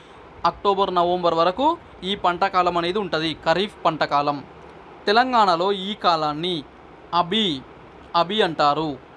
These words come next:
ఓకే, తెలంగాణ రాష్ట్రంలో ఈ ఖరీఫ్కున్న పేరు అబీ. కోస్తాంధ్రలో ఈ కాలానికి సారవా అంటారు.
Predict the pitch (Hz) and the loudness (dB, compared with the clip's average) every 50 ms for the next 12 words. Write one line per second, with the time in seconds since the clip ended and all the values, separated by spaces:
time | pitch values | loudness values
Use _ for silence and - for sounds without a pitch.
0 | - - - 151 151 208 208 202 185 180 180 185 185 180 170 165 165 165 - 170 | -20 -14 -10 -8 -6 -6 -4 0 0 0 2 4 4 4 4 4 2 0 -2 -6
1 | 160 160 170 202 254 294 - - - - - 165 180 180 - 175 165 175 185 185 | -6 -2 -2 -2 -2 -2 -6 -16 -20 -14 -8 -8 -8 -4 0 0 0 0 0 -4
2 | - 208 180 170 - - 160 165 196 208 - 165 165 151 170 165 143 131 - - | -6 -4 -4 -4 -4 -4 -4 -2 -2 -2 0 -2 -2 -2 -4 -8 -8 -10 -12 -20
3 | - - - - - - - - - - - - - - - 202 220 247 247 - | -20 -20 -20 -20 -20 -20 -20 -20 -20 -20 -20 -20 -10 -2 2 4 4 4 2 2
4 | 254 233 220 208 196 196 190 180 170 175 190 233 294 - - - - - 175 185 | 2 2 2 2 2 2 2 2 2 2 0 0 -2 -4 -10 -20 -16 -10 -6 -4
5 | 214 226 220 - 196 185 175 175 170 165 160 147 - 185 170 147 139 - - - | -4 -4 -2 0 2 2 4 2 2 0 -2 -4 -4 -4 -4 -4 -6 -10 -18 -20
6 | - - - - - - - - 185 180 180 180 170 170 165 175 185 180 151 127 | -20 -20 -20 -20 -20 -10 0 2 4 6 6 6 4 4 4 4 4 4 4 2
7 | - - - - - - - - 185 185 165 160 151 139 139 | -2 -10 -20 -20 -20 -16 -6 -2 -2 0 2 0 0 -2 -4